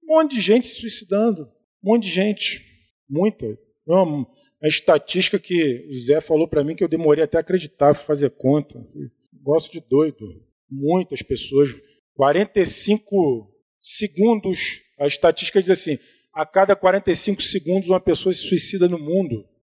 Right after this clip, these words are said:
Falei, "Meu Deus, gente, foi fazer conta." Falei, "Não, Zé, isso aí é demais." Ficamos um tempo fazendo conta, mas a gente viu que pode ser real. Fazendo conta. A outra estatística era, no Brasil, eu acho que era, esqueci, alguns minutos.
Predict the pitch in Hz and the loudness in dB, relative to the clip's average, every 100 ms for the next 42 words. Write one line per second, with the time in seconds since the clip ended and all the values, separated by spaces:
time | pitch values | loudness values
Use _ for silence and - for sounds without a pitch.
0 | _ 214 170 165 165 143 180 151 156 - | _ -12 -6 -2 -2 2 0 0 -4 -4
1 | 170 190 170 277 180 214 233 139 151 156 | 0 2 0 0 0 0 0 -2 0 2
2 | 160 127 120 - 135 170 170 123 123 - | 0 0 -4 0 0 0 0 0 -2 -4
3 | _ _ _ _ _ - 170 214 - 202 | _ _ _ _ _ -2 -2 -2 0 -2
4 | - 190 208 208 175 196 180 196 180 147 | 0 0 0 0 0 0 0 -2 -4 0
5 | 190 190 - 175 170 - 139 131 110 107 | 0 0 0 0 0 -2 -2 -2 -6 -14
6 | - _ _ _ _ 135 127 196 - 147 | -20 _ _ _ _ -4 0 0 0 -2
7 | 123 - 101 _ _ _ _ _ _ _ | -2 -8 -20 _ _ _ _ _ _ _
8 | _ _ _ _ _ - 147 190 - 190 | _ _ _ _ _ 2 2 2 2 0
9 | 170 - 190 - 180 175 180 165 143 123 | 0 -2 -4 2 2 4 4 4 0 -4
10 | 104 98 _ _ _ 120 - 160 151 151 | -10 -20 _ _ _ -20 -6 -2 0 2
11 | 151 127 117 165 185 123 101 _ 123 139 | 2 0 -2 0 0 0 -8 _ 0 2
12 | - - 147 143 123 107 95 _ _ _ | 0 -2 2 2 2 -2 -10 _ _ _
13 | - - 135 - - 139 135 185 170 143 | -12 -8 -4 -2 -2 -2 -2 -4 -4 -2
14 | 156 - - - | -2 -4 -12 -14